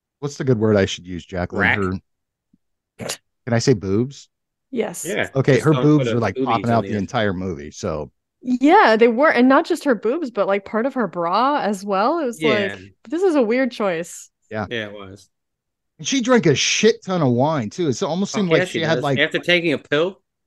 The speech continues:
Speaker 1: Yeah, like, fifteen bottles of wine. 'Cause she always had a full glass.
Speaker 2: She had it in a cup, and then there was a moment where she has, like, a
Speaker 1: A bottle!
Speaker 2: a, a
Speaker 1: Like,
Speaker 2: bottle,
Speaker 1: like a
Speaker 2: and I'm like,
Speaker 1: little,
Speaker 2: "Is that
Speaker 1: like a
Speaker 2: grape juice, or is that just
Speaker 1: Yeah,
Speaker 2: more
Speaker 1: it,
Speaker 2: wine?" I
Speaker 1: like
Speaker 2: couldn't
Speaker 1: a beer
Speaker 2: tell.
Speaker 1: bottle with wine in it.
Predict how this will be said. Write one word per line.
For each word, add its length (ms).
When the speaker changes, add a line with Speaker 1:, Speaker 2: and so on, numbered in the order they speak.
Speaker 1:
Yeah, 220
like, 220
fifteen 880
bottles 400
of 80
wine. 400
'Cause 120
she 340
always 240
had 120
a 40
full 220
glass. 580
Speaker 2:
She 80
had 120
it 100
in 60
a 40
cup, 360
and 100
then 80
there 80
was 100
a 40
moment 260
where 80
she 160
has, 260
like, 160
a 140
Speaker 1:
A 60
bottle! 600
Speaker 2:
a, 60
a 20
Speaker 1:
Like, 60
Speaker 2:
bottle, 200
Speaker 1:
like 80
a 40
Speaker 2:
and 80
I'm 60
like, 140
Speaker 1:
little, 60
Speaker 2:
"Is 60
that 160
Speaker 1:
like 120
a 40
Speaker 2:
grape 240
juice, 280
or 80
is 80
that 120
just 140
Speaker 1:
Yeah, 40
Speaker 2:
more 140
Speaker 1:
it, 60
Speaker 2:
wine?" 360
I 40
Speaker 1:
like 80
Speaker 2:
couldn't 300
Speaker 1:
a 20
beer 180
Speaker 2:
tell. 80
Speaker 1:
bottle 500
with 360
wine 320
in 140
it. 100